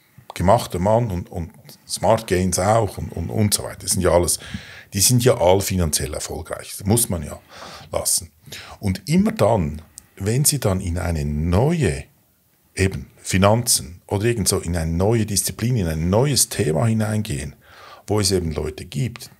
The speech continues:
die Ahnung haben, weil man das vielleicht studiert hat, weil man dann beruflich tätig ist, dann fällt auf, wie laienhaft und amateurhaft die Leute reden. Und das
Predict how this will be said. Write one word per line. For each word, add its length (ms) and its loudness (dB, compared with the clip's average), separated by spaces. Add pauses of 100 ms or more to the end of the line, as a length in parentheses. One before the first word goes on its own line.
(180)
die 400 -10
Ahnung 340 -4
haben, 300 0 (340)
weil 240 0
man 120 -6
das 320 -4 (420)
vielleicht 320 -10
studiert 460 -8
hat, 380 0
weil 120 -2
man 180 -6
dann 220 -8
beruflich 500 -4
tätig 360 -4
ist, 220 -4 (500)
dann 180 -2
fällt 460 0
auf, 580 -6 (240)
wie 340 -6 (180)
laienhaft 840 0
und 300 -8
amateurhaft 880 -2
die 60 -8
Leute 460 -6
reden. 320 -14 (640)
Und 180 -2
das 280 2